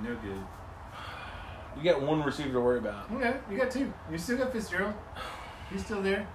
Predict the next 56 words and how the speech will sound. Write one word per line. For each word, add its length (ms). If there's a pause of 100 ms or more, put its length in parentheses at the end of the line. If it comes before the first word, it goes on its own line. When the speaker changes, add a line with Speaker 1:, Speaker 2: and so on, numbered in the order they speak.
(120)
Speaker 1:
Hopkins 500
is 140
obviously 480
awesome. 280
Speaker 2:
All 60
right, 160
all 80
right, 120 (220)
all 60
right. 120 (280)
Let's 140
go. 160
Let's, 280 (120)
let's, 240
let's, 340
let's 240
talk 320 (920)
Cowboy 340
faithful 340
here, 240
okay? 220 (1600)
Dak's 340
playing. 280
The 120
offense 340
is 80
good. 320 (340)
Speaker 1:
<sighs> 360
I 220 (200)
don't 120
like 140
a 40
lot 120
of 60
these 80
Speaker 2:
I 160
know. 100
I 100
like, 240
Speaker 1:
players. 220
Speaker 2:
I, 60
Amber 180
hates 340 (220)
when 180
I 80
throw 180
out 40
the 80
hypotheticals, 680
but 100
I'm 60
gonna 100
throw 180
it 60
out 160
here. 160